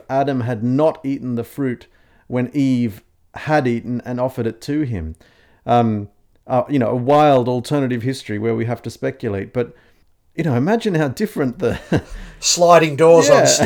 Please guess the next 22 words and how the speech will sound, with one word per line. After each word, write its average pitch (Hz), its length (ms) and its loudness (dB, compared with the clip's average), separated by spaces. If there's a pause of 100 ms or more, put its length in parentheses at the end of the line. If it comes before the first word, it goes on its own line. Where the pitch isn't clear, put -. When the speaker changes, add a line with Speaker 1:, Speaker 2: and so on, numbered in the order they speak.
(140)
Speaker 2:
steroids. 196 300 6
Speaker 1:
Imagine 269 280 0
how 208 160 4
different 220 420 0
the 160 80 2
rest 226 360 0
of 139 120 -4
Genesis 135 460 -4
would 131 140 -4
be 165 280 2
if 127 140 -4
it 170 100 0
was 151 180 -4
not 208 280 0
Abraham 160 680 0
who 135 120 0
was 131 160 -6
the 143 100 -4
father 131 380 -2
of 120 100 -8
the 123 80 -4
nations. 120 600 -6